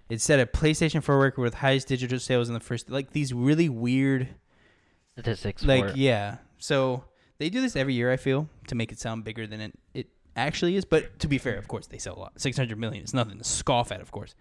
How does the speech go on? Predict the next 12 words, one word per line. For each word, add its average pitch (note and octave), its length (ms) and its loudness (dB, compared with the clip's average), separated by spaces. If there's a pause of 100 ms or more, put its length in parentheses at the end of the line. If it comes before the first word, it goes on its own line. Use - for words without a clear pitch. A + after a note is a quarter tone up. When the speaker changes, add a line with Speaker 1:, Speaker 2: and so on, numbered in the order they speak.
Speaker 2:
Mm-hmm. A2 240 -8 (280)
Speaker 1:
I B2+ 60 0
think C3+ 180 0
the A#2+ 60 -6
biggest B2 540 0
s-, - 540 -6
um, G#2+ 460 -4 (180)
sale B2+ 300 4
we've A#2 200 0
seen, A#2+ 280 -4
it A2 80 -8
was A#2 480 -8